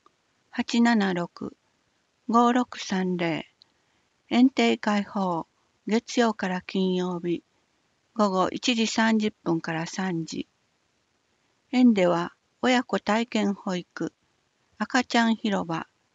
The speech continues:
などがあります。野崎中公園でお話し会や青空保育も行っています。北条こども園、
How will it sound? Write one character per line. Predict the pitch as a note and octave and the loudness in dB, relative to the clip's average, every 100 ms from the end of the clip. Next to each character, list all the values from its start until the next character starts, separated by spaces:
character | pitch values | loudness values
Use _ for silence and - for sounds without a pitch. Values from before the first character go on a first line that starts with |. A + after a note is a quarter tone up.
| _ _ _ | _ _ _
な | - G#3+ | -4 0
ど | A3 | 2
が | A#3+ | 2
あ | G3 | 2
り | F3 | 0
ま | E3 F3 | -2 -4
す。 | - - - - _ _ _ _ _ _ _ _ - | -8 -14 -20 -20 _ _ _ _ _ _ _ _ -2
野 | A#3+ | 2
崎 | B3+ B3+ B3+ | 2 2 4
中 | B3 - B3 | 4 4 -2
公 | - A#3 G#3+ | 0 0 2
園 | F3+ F3 | 2 0
で | F3 G3 - _ _ _ - | 0 -2 -4 _ _ _ -8
お | |
話 | G3+ B3 B3 B3+ | 0 4 4 2
し | - | -4
会 | - F3+ F3 | -4 -4 -2
や | E3 D#3+ - | -4 -4 0
青 | A#3+ B3 | 2 4
空 | A#3+ A#3 | 4 2
保 | A#3 A3+ | 2 -2
育 | G#3 - | -4 -2
も | G#3+ - | -2 -2
行 | F#3 - E3+ | -4 -2 -2
っ | F3+ | -2
て | - F3 | -2 0
い | |
ま | D3+ E3 | 0 -2
す。 | - - - - _ _ _ _ _ _ _ _ _ _ _ _ _ _ _ _ _ _ - | -10 -12 -14 -18 _ _ _ _ _ _ _ _ _ _ _ _ _ _ _ _ _ _ 2
北 | C#4 B3 | 4 6
条 | G#3 F#3 E3+ | 6 4 4
こ | G#3+ | 2
ど | G#3+ | 4
も | A3 G#3+ | 4 4
園、 | F#3 E3+ E3 E3 | 2 0 -2 -8